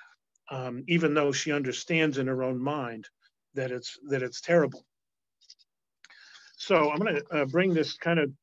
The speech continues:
to a, to a close by, um, focusing in on the real victory is found when we finally realize Galatians five twenty-four.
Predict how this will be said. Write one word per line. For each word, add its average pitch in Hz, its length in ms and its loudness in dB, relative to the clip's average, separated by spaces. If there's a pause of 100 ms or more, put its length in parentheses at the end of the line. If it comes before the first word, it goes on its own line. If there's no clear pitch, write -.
(320)
to 151 240 4
a, 135 80 0
to 143 240 -2
a 131 60 -2
close 156 520 4
by, 127 380 0 (520)
um, 127 560 -4 (180)
focusing 160 600 0
in 156 300 0
on 135 580 -2 (380)
the 139 180 0
real 160 420 6
victory 135 640 -2
is 123 160 -4
found 147 460 0 (580)
when 143 300 2
we 180 240 4
finally 170 640 2
realize 123 840 0 (460)
Galatians 170 500 0
five 160 320 -4
twenty-four. 135 760 -8